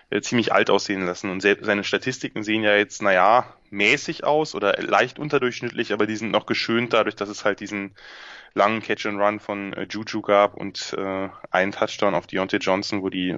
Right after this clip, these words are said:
wo die Verteidigung gepennt hat. Äh, von, das, das macht von den hundertvierundsiebzig Passyards, äh, schon über hundertzehn, glaub ich. Von daher,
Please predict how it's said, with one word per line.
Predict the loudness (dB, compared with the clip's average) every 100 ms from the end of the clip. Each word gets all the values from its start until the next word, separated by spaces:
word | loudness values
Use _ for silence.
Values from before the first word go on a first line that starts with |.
| -6
wo |
die | -8 -4
Verteidigung | -4 0 2 4 2
gepennt | -4 -2 -2 2
hat. | 0 0 -10 -12 -16 -6
Äh, | -6
von, | 0 0
das, | 0 -2 -6 -4
das | 0 2
macht | 2 0
von | 2
den | 2 2
hundertvierundsiebzig | 0 0 0 -2 -2 -8 -10
Passyards, | 0 0 2 2 2 2 -6 -8
äh, | -6 -4
schon | -4 -6 -6 -6 -6
über | -2 2 2
hundertzehn, | 4 2 0 -4 -4 -2 0
glaub | 0 0
ich. | -2
Von | 0 4
daher, | 4 4